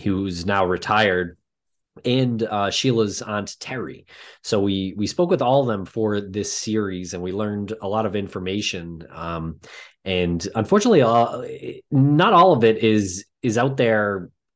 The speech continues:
easily Googleable, you know? So we wanna kind of try to talk about this case as much as possible because it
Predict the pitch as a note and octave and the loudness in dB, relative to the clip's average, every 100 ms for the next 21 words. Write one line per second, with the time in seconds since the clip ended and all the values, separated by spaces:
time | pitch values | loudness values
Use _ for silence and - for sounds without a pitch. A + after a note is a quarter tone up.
0 | _ - C3 B2+ A#2+ G2+ A#2+ G#2 D#2+ D2+ | _ -2 0 2 0 0 -2 -2 -8 -10
1 | C#2 - _ F#2 F2+ F#2 - G2 G2+ G#2+ | -14 -18 _ -6 -4 -4 -2 -2 0 2
2 | C3+ A2 F2+ - _ - G#2+ F#2 E2+ _ | 2 2 -2 -6 _ -10 -6 -6 -10 _
3 | _ - - - _ _ _ _ B2+ A#2+ | _ -20 -20 -20 _ _ _ _ -2 -2
4 | G2 A2 B2 G#2 F#2 - G#2 G2 F#2 G2 | 0 -2 0 -2 -2 -4 -4 -4 -6 -8
5 | F#2+ G2 F#2+ F#2+ G#2+ G2 F2 F2 F#2+ F2+ | -6 -8 -4 -4 -2 -6 -6 -6 -4 -4
6 | F2 E2+ - _ G#2 G2 - | -6 -10 -14 _ -8 -8 -10